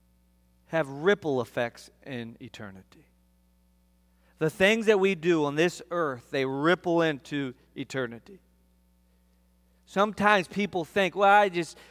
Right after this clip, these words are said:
I just did this and it doesn't matter," but everything matters. Everything that you do and say and think, it,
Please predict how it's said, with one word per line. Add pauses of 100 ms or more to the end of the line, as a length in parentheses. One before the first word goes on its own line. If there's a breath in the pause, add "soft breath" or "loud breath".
(140 loud breath)
I
just
did
this
and
it
doesn't
matter,"
but (720 soft breath)
everything
matters. (1600)
Everything
that
you
do
and
say
and
think,
it,